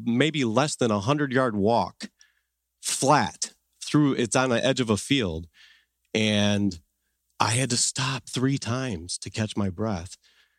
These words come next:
And I said, "That's it. I have to call a doctor and see what's going on here." I hadn't been to the doctor in, like, five or six <laughs> years, even though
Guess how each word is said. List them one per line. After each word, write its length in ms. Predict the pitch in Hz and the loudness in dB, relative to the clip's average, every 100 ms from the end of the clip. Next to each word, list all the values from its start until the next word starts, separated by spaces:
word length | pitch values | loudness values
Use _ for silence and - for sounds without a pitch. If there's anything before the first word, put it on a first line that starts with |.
| _ _ _ _ _ _ | _ _ _ _ _ _
And 380 | 98 98 98 95 | -2 0 0 0
I 140 | 101 | 0
said, 180 | 104 107 | -2 0
"That's 240 | 113 110 | 0 2
it. 300 | 131 147 82 - - | 0 0 -4 -10 -2
I 220 | 101 98 | -2 0
have 140 | 110 107 | -2 -4
to 60 | |
call 220 | - 113 95 | -2 0 0
a 40 | |
doctor 420 | 90 98 104 98 | 0 -2 -2 -4
and 100 | 92 | -4
see 140 | - 107 | -2 -4
what's 180 | 95 | -4
going 240 | - 98 92 | -4 -4 -2
on 220 | 113 123 | -2 -2
here." 320 | 101 95 90 - _ _ _ - | -2 -2 -4 -10 _ _ _ -8
I 120 | 98 | -4
hadn't 260 | 101 110 110 | 0 0 2
been 120 | 107 | 2
to 60 | 107 | 2
the 120 | 95 | 2
doctor 460 | 104 104 110 107 95 | 2 0 0 0 0
in, 60 | |
like, 240 | 90 85 - | -2 -6 -6
five 300 | 98 104 104 | -4 -2 -2
or 60 | |
six 280 | 95 101 - | -4 -4 -4
<laughs> 80 | 113 | 0
years, 340 | 113 107 - - - - - _ | 2 0 -4 -8 -14 -18 -20 _
even 280 | 120 117 113 | 0 2 4
though 260 | 107 95 | 4 2